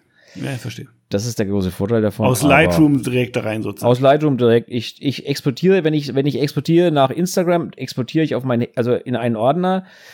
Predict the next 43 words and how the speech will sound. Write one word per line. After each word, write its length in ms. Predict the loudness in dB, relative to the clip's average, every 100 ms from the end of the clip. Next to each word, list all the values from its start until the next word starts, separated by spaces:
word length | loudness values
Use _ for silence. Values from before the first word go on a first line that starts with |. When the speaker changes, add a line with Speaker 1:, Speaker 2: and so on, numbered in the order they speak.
| -20 -4
Speaker 2:
mit 160 | 0
der 140 | 4 4
richtigen 320 | 2 0 -2
Auflösung 600 | 0 0 2 0 2 -2
und 120 | -2
so 140 | 0 2
weiter. 340 | 2 4 2
Und 120 | 2
der 120 | 0
Ordner 240 | 2 2 2
Speaker 1:
Ja, 40 |
ja, 40 | 0
Speaker 2:
ist 140 | 0
Speaker 1:
ja, 60 | 0
Speaker 2:
ein, 160 | 2
Speaker 1:
ja, 60 | 2
ja. 40 | 2
Speaker 2:
ein 200 | 0 2
Dropbox-Ordner 760 | 2 4 0 0 -2 -2 0
und 100 | 0
damit 220 | 0 0 0
Speaker 1:
Ja, 60 |
Speaker 2:
habe 100 | 0
ich's 120 | -2
Speaker 1:
ja. 60 | -2
Speaker 2:
auf 100 | -2
jedem 240 | 0 0 0
Gerät, 460 | 2 2 0 -4 _ -18
wo 500 | -16 -14 -8 -2 -2
ich's 120 | 0
haben 280 | 0 0 0
will 180 | 0
und, 460 | 0 0 -2 -2 -4
äh, 240 | -2 0 0
also 180 | 0
überall, 280 | 0 2 2
wo 40 | 0
ich 60 |
die 80 | -4
Dropbox 320 | -4 -4 -4
eingebunden 480 | -4 -4 -2 -4 -2
habe 220 | -4 -4
und 260 | -8 -8